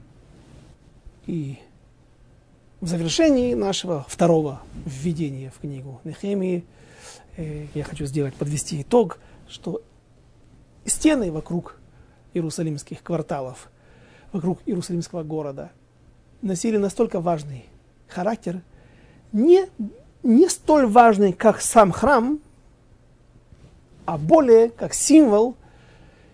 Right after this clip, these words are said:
и символ нашей независимости, символ нашего будущего и символ, м,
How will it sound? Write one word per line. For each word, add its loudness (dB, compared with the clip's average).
и -8
символ 2
нашей -2
независимости, -6
символ -8
нашего -8
будущего -4
и -10
символ, -4
м, -2